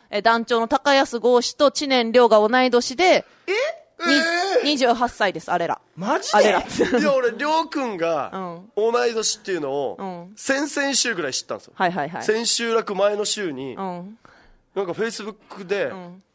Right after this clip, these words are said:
Speaker 3: もう一人なんか知念亮さんっていう方が
Speaker 1: あ、いますね。はいはい。
Speaker 3: 友達に出てきて、な、あ、これ違う人だと思って。
Speaker 1: うん。
Speaker 3: で、この一緒に出てる知念亮君は、
Speaker 1: うん。
Speaker 3: あの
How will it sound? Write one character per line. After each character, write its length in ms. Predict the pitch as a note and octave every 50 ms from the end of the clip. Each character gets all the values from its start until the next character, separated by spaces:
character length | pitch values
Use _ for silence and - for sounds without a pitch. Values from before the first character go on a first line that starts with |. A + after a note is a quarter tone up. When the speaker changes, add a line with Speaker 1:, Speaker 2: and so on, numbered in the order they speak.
| _ _ -
Speaker 3:
も 160 | G3+ A#3+ C4+
う 40 | C4+
一 60 | - - B3+
人 40 |
な 140 | A3+ G3+ F#3+
ん 20 | F3+
か 100 | E3 D3
知 160 | - - F#3+
念 200 | G3+ F#3 F3 D3
亮 160 | D3 D3 D3
さ 140 | - C#3+ B2
ん 60 | A2+
っ 20 |
て 80 | - A#2+
い 40 | A2+
う 20 |
方 160 | A#2 A2 -
が 140 | A2+ A2 A#2
Speaker 1:
あ、 100 | A#3+ A3+
い 80 | A3 G#3+
ま 100 | G#3+ G#3+
す 120 | - A3 G3
ね。 100 | F3 E3
は 160 | F3+ G3 E3+
い 20 |
は 60 | E3
い。 20 | D3+
Speaker 3:
友 60 | D3
達 260 | D3 D3 - - C#3
に 80 | C3+ C3
出 100 | C3 B2+
て 140 | - C#3 F3
き 120 | - -
て、 340 | - D#3+ D3+ C#3 B2 G2+ _ _ _ _ _ _ _ _ -
な、 160 | - - E3+
あ、 80 | E3 E3
こ 120 | F#3 F3+
れ 60 | E3
違 160 | - - - G3 A#3 A#3+ B3+
う 40 |
人 180 | G#3+ - - D#3
だ 120 | C3 A#2
と 80 | - A2
思 100 | G#2 G2+
っ 20 |
て。 160 | _ - G2 F2+
Speaker 1:
う 100 | F#2 F#2+
ん。 280 | F#2+ E3+ E3 E3+ F3 _ _
Speaker 3:
で、 260 | - E3+ E3 D3+ C3+ - _ _ _ _ _ _ _ _ _ -
こ 120 | - E3
の 140 | D#3 D3+ D#3+
一 60 | F#3
緒 120 | - - A#3
に 100 | A#3 G3
出 120 | F3 F#3
て 120 | F3+ A3+
る 80 | F#3+ E3
知 200 | - - - G#3+
念 220 | A3 F#3 D#3+ C#3+
亮 280 | C3 D#3 D#3 D#3 D3+ C#3+
君 320 | D3 - C3+ B2 A2 G#2+
は、 220 | A2 A#2 A2 G2+ F#2
Speaker 1:
う 40 | F#2
ん。 300 | F2+ E3+ E3+ E3 E3+ F#3 _ _ _ _ _
Speaker 3:
あ 140 | - B2 B2
の 560 | A#2 A#2+ A2+ A2 A2 G#2+ G#2+ G#2+ G#2+ G#2 -